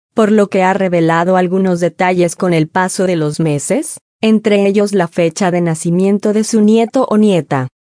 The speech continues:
En diciembre de dos mil veintiuno, Montaner quiso enviar un mensaje de fin de año asegurando que Índigo nacería entre marzo y abril, lo que significa que Eva Luna estaría lista para dar a luz.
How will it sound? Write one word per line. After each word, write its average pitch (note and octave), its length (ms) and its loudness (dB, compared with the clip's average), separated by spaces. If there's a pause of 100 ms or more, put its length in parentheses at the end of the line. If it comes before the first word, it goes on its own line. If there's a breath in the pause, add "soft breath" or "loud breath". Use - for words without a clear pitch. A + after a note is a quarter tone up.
(320)
En A3+ 140 2
diciembre G3 560 0
de F#3+ 100 0
dos F3 220 -2
mil G#3+ 220 2
veintiuno, E3 880 0 (240)
Montaner F#3+ 580 0
quiso A3 320 -2
enviar F#3+ 400 0
un G3+ 120 2
mensaje F3+ 540 -2
de F3+ 140 -2
fin G#3 300 0
de F3+ 100 0
año F#3 400 0
asegurando F3+ 680 0
que F#3+ 120 -2
Índigo F#3+ 420 0
nacería F3+ 580 -2
entre E3 280 -2
marzo F3+ 420 0
y G3 120 0
abril, F#3 380 0 (200)
lo A3 220 2
que A3 140 0
significa G#3 680 0
que G3+ 140 -4
Eva F3+ 180 -2
Luna G3 320 0
estaría F3 480 0
lista F#3+ 400 -2
para D#3+ 300 -2
dar E3+ 240 -2
a G3+ 60 2
luz. D#3 360 -2